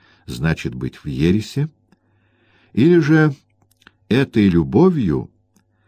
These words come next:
поставлено под знак вопроса «Церковное таинство брака».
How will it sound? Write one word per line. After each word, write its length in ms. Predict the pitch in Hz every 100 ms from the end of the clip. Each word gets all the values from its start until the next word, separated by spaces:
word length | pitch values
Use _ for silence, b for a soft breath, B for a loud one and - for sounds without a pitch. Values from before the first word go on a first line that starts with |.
| _
поставлено 720 | - 67 - - 143 147 139
под 240 | 135 104 71
знак 380 | 65 82 120 -
вопроса 680 | 98 - 78 98 - 104
«Церковное 840 | 107 - 98 90 78 80 80 87 87
таинство 640 | - 69 69 73 - 71
брака». 420 | 69 64 62 -